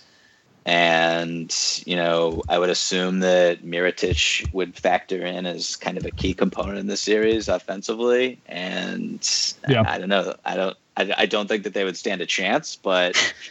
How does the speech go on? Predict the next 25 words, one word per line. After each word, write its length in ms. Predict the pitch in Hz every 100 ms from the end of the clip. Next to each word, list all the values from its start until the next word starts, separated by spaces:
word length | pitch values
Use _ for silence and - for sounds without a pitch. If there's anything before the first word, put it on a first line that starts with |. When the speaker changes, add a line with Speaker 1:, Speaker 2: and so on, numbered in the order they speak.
| -
Speaker 2:
<laughs> 240 | _ -
Speaker 1:
you 80 | 95
just 260 | 101 - 101
never, 260 | 104 - 127
<laughs> 80 | -
never 360 | 196 220 170
know 240 | 147 143 127
with 260 | 107 101
someone 300 | - 104 104
like 180 | 98 92
Anthony 320 | 98 92 92
Davis 500 | 87 92 87 85 - -
averaging 680 | 92 87 95 92 87 85 85
forty-five 600 | - 95 90 82 85 85
and 120 | 82
twenty 320 | - 95 87
for 120 | 87 92
a 60 |
series 400 | 85 95 85 82
or 60 | -
something 240 | - 98
like 80 | 90
Speaker 2:
Sure. 140 | -
Speaker 1:
that. 140 | - - _ _ _ _ _ _
Speaker 2:
That's 360 | 185 196 -